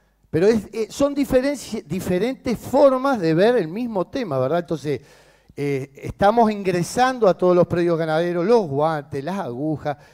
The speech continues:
este, y a veces no somos todo lo responsable que debemos ser para seguir cuidando esto que, este, nos está dando esa diferencia. Y bueno, en el manejo a-, hormonal también tenemos que ser muy respetuosos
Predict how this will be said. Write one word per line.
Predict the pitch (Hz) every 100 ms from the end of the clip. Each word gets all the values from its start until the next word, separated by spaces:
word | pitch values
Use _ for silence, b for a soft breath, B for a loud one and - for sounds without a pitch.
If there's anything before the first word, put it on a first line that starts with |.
| b
este, | 135 - 165
y |
a | 175
veces | 226 240 220
no | 220
somos | 220 - 240 233 226 - -
todo | 220 226
lo | 202 175
responsable | 185 - 156 147 123 - 196 196 180 156
que | 139
debemos | 139 156 170 165 147
ser | 160 170 170 b b b b
para | - 143 143
seguir | - 151 165 208
cuidando | - 180 185 202 202 196 190
esto | 185 185 - 185
que, | 151 156 170 175
este, | 120 - 131
nos | 127
está | 123 - 170
dando | 175 180 151
esa | 139 143
diferencia. | 139 123 135 151 131 196 185
Y | 151
bueno, | 165 175 143 135 b b 123
en | 143
el | 160
manejo | 160 156 190 202 202 185
a-, | 180
hormonal | - 170 170 165 165 175 175
también | 170 151 180 170
tenemos | 156 147 156
que | 131
ser | 127 151
muy | 151 185
respetuosos | 175 175 - 143 151 151 180